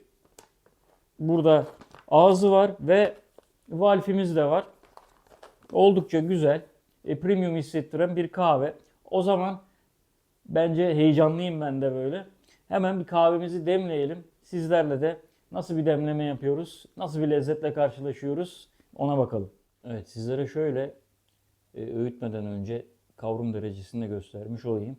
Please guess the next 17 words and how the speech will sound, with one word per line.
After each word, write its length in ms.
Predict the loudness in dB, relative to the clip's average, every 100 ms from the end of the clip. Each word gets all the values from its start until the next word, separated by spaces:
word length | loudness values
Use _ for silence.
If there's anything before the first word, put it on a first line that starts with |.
| _ _ _ _ _ _ _ _ _ _
E, 280 | -12 -10 -12 -16 _ _ 2
orta, 680 | 2 2 -2 -6 -6 -8
hafif 300 | -10 -8 -8 _ _ _ _ _ _
açık 560 | -10 -6 -8 -8 -8 -2
da 360 | -2 -4 -6
diyebiliriz. 840 | -2 -2 -2 -4 -4 -8 -14 -20 _ _ _ _ _ _ _ _
Ya, 120 | -2
benim 220 | 0 0 -2
sevdiğim 420 | -2 0 0 -4
stilde 500 | -8 -8 -4 -2 -2
bir 180 | -6 -2
kavruma 440 | -2 0 -4 -6
sahip. 380 | -6 -6 -6 -8 _ _ _ _ _ _ _ _
O 120 | -2
yüzden 360 | 0 -2 -4 -6 _ _
ben 240 | -6 -4
beğendim. 360 | -4 -4 -6